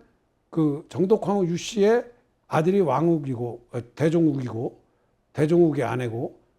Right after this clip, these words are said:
성종 그 거기서 서림왕후가 대종국의 아내가 돼서 성종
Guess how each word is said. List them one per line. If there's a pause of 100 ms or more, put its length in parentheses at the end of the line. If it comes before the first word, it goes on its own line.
(120)
성종 (340)
그 (300)
거기서 (100)
서림왕후가 (220)
대종국의
아내가
돼서 (200)
성종